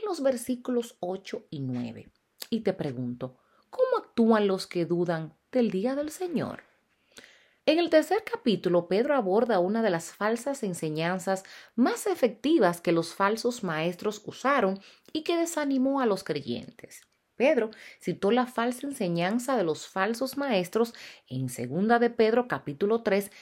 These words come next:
en los versículos tres al cinco, donde dice: "Ante todo, sabed esto, que en los últimos días vendrán burladores con su sarcasmo,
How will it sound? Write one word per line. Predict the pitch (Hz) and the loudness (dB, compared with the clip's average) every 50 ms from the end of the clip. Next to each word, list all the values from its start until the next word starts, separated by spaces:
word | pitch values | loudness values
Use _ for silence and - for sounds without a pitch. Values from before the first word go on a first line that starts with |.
| - - _ | -20 -12 _
en | - 349 | -2 0
los | 359 370 349 | 0 0 0
versículos | - 320 320 302 - - 359 359 - 339 320 311 311 - | 0 0 0 0 0 0 0 0 2 -2 -2 -2 -4 -4
tres | _ - 247 254 254 247 - _ | _ -2 0 0 -2 -2 -8 _
al | - 202 196 202 185 | -8 -4 -4 -2 -4
cinco, | - - - 240 277 285 269 285 262 | -4 0 0 0 0 0 2 0 2
donde | 220 196 180 170 147 139 131 | 2 2 0 0 0 -2 -2
dice: | 139 131 135 131 - - - - - _ _ _ _ _ _ _ _ _ _ | -2 -2 -4 -4 -6 -10 -16 -18 -20 _ _ _ _ _ _ _ _ _ _
"Ante | - 135 139 131 123 127 123 | -6 -4 -4 -4 -4 -4 -8
todo, | 123 _ - 156 190 240 269 247 208 - | -6 _ 0 2 2 2 2 2 0 -2
sabed | - - - 139 127 123 135 143 139 - | -2 -14 -8 -6 -4 -4 -4 -6 -6 -6
esto, | - 147 131 127 127 - _ - 120 113 _ _ - - - - _ | -6 -4 -4 -4 -6 -10 _ -10 -10 -10 _ _ -20 -20 -20 -20 _
que | - 165 | -4 -2
en | 160 160 | -2 -2
los | 160 160 - - - | -4 -4 -6 -6 0
últimos | 302 330 349 339 339 - 294 226 196 180 170 - - 165 | 2 2 2 2 2 0 0 2 2 0 -2 -4 -4 0
días | 180 220 247 277 294 285 285 294 254 190 | 2 4 4 6 6 4 4 4 2 2
vendrán | 156 156 151 151 151 143 160 180 190 196 | 0 0 0 0 -2 -2 -2 0 0 0
burladores | 180 185 190 175 160 151 143 135 135 127 156 180 214 233 240 247 240 240 - | 0 0 0 0 -2 -4 -4 -4 -2 2 4 4 4 6 4 2 2 -2 -6
con | _ - 139 123 | _ -4 -4 -4
su | 123 - | -4 -10
sarcasmo, | 127 - - 123 117 - 120 - _ - 151 151 160 160 156 151 - - - 127 127 120 | -14 -12 -12 -12 -12 -12 -12 -12 _ -8 -4 -2 -2 -2 -2 -4 -8 -4 -2 -2 -2 -4